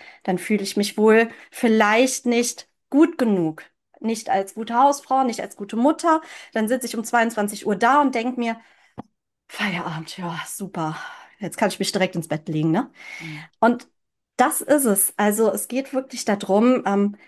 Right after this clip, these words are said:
Speaker 1: was steckt da dahinter? Also was brauche ich wirklich? Brauche ich in dem Moment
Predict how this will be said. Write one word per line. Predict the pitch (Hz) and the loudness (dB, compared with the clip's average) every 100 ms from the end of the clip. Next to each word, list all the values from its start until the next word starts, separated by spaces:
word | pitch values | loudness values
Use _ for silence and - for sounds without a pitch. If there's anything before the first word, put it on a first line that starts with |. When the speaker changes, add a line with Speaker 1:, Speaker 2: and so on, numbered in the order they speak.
| _ - | _ -6
Speaker 1:
was | 233 254 - | -4 -2 -2
steckt | 240 233 - | -2 -2 -2
da | 208 214 | 0 0
dahinter? | 214 202 214 220 202 160 - _ _ _ _ _ _ - | -2 -2 -2 -2 -4 -8 -10 _ _ _ _ _ _ -6
Also | 202 233 | -2 -2
was | 247 | 0
brauche | 302 311 | 2 2
ich | 302 - | 2 0
wirklich? | 247 247 165 165 - _ _ - - - | 0 0 -8 -8 -12 _ _ -20 -20 -14
Brauche | 226 247 302 | 4 6 6
ich | 320 | 4
in | 220 220 | 2 4
dem | 247 285 | 6 8
Moment | 285 254 247 254 - | 10 8 6 2 -4